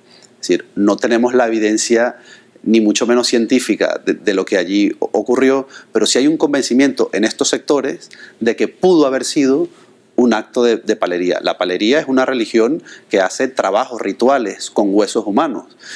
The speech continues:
y según la cual, eh, la persona que, que trabaja esos huesos adquiere las cualidades que el muerto tuvo en vida.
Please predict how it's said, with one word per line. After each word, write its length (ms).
y 120
según 300
la 120
cual, 460
eh, 300
la 160
persona 640
que, 300
que 120
trabaja 640
esos 260
huesos 460
adquiere 540
las 160
cualidades 720
que 140
el 80
muerto 360
tuvo 220
en 120
vida. 380